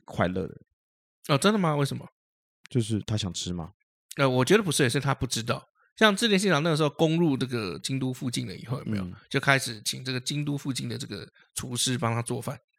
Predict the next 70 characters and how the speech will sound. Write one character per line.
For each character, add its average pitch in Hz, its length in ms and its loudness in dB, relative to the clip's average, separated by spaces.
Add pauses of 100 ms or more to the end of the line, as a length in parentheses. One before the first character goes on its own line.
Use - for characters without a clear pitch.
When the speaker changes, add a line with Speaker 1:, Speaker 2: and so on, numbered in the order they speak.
Speaker 1:
嗯。 95 240 -2 (120)
Speaker 2:
然 113 100 0
后 113 140 2
做 143 160 2
出 135 120 -2
来 120 100 4
就 117 120 -2
是 127 140 -2
一 120 100 0
堆 120 260 -2 (120)
很 117 160 -4
清 131 260 0
淡 127 140 4
又 131 100 2
很 110 120 -2
素 117 200 -8
的 101 80 -6
东 110 180 -10
西， 131 200 -8 (400)
他 139 80 -2
就 131 60 0
气 151 240 2
到 131 180 6
想 117 100 4
要 113 60 2
把 110 140 -2
那 120 80 -4
个 117 40 -4
厨 120 180 -6
师 113 140 -4
杀 110 240 0
掉。 107 160 -8 (320)
Speaker 1:
哦。 95 140 -6
Speaker 2:
然 - 0 -
后 143 100 4
厨 139 160 0
师 151 120 2
就 139 60 6
说 139 140 2
：“拍 160 160 6
谁， 127 100 2
拍 131 80 2
谁， 123 220 -2 (160)
丑 117 180 -2
一， 131 160 0 (360)
让 127 280 0
我 113 80 0
再 123 140 4
一 120 60 -2
次。” - 200 -4 (260)
Speaker 1:
嗯。 107 200 4
嗯。 92 140 -10
Speaker 2:
然 120 180 0
后 131 80 2
这 180 160 2
一 147 80 4
次 147 200 0
呢， 131 140 0
就 135 120 -2
端 143 260 2
上 143 180 2
来 117 120 -4
就 120 100 -6
是 120 260 -4 (460)
的 120 140 -2
料 135 240 6
理 117 100 0
有 82 140 -10
没 73 80 -12
有？ - 120 -12